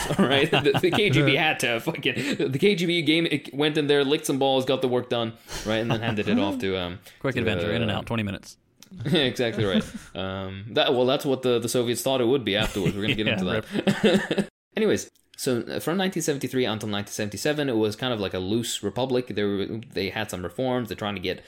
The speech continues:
Speaker 1: uh, some, you know, loose democracy going. Uh, but, uh, towards the middle of nineteen seventy-seven, the guy who carried out the coup, Mohammed Daoud Khan, the, the cousin of the king, who was also a socialist, he started to consolidate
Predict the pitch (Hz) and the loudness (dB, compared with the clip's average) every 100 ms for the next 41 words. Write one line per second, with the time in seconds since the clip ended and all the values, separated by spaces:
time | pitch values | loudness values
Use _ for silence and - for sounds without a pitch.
0 | - - 92 90 87 85 69 - 90 87 | -20 -8 -4 -2 -2 -4 -6 -6 -6 -6
1 | 78 73 67 87 87 76 - 50 50 50 | -8 -10 -8 -6 -6 -8 -12 -14 -12 -10
2 | 87 101 - 90 95 87 - 87 135 147 | -6 -6 -6 -6 -6 -6 -10 -4 -2 -2
3 | 127 - - _ 76 90 87 78 62 92 | -4 -8 -20 _ -10 -8 -6 -8 -8 -4
4 | 107 101 - 104 98 95 90 85 80 76 | -4 -4 -8 -6 -4 -4 -2 -2 -4 -6
5 | - - - - - - 135 131 120 107 | -6 -10 -10 -12 -10 -2 0 0 -2 -4
6 | 107 104 127 160 143 123 117 117 104 101 | -4 -2 0 0 0 0 -4 -6 -6 -6
7 | 98 92 104 92 92 - - 95 117 131 | -6 -4 -4 -4 -6 -8 -8 -4 -2 -2
8 | 107 101 - 104 98 143 - - 76 - | -2 -4 -4 -2 0 -2 -4 -6 -6 -8
9 | _ - 95 107 104 101 98 123 92 85 | _ -10 -6 -2 0 -2 -2 -4 -4 -4
10 | 82 92 117 107 101 90 87 - 101 87 | -8 -6 -4 -4 -4 -6 -8 -6 -6 -6
11 | 87 98 127 101 87 82 98 - - - | -6 -6 -4 -4 -6 -4 -6 -6 -16 -6
12 | 131 165 165 143 123 139 135 110 104 | -4 -2 -2 -2 -2 -2 0 -2 -2